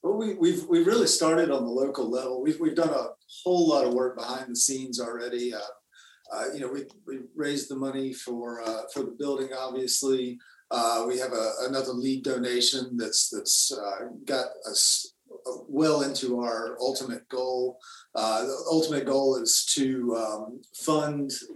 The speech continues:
the construction of the center. Uh, and then we're going above and beyond that to, uh,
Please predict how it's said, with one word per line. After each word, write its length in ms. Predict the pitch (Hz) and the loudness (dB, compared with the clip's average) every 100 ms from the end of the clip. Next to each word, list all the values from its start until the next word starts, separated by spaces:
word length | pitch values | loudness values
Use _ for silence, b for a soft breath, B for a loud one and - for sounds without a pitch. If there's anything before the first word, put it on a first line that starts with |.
| 123 120 | -14 -6
the 520 | 127 123 120 117 113 | -2 0 0 -2 -8
construction 560 | - 113 - 160 156 147 | -4 0 2 4 2 0
of 120 | 117 | -2
the 80 | 120 | 2
center. 600 | - 139 123 131 135 135 B B B - | 2 2 0 0 0 -4 B B B -4
Uh, 260 | 123 120 131 139 | 0 2 2 -2
and 140 | 135 | -4
then 400 | 139 139 139 135 135 | -4 -4 -4 -6 -4
we're 140 | 135 | -4
going 280 | 139 139 135 | -2 -4 -4
above 280 | 123 139 135 | -2 0 0
and 120 | 135 | 0
beyond 360 | 123 127 123 | 0 0 0
that 320 | 120 117 120 - | 0 0 0 0
to, 400 | - 135 127 117 | 0 0 -2 -2
uh, 260 | 110 107 | 0 -2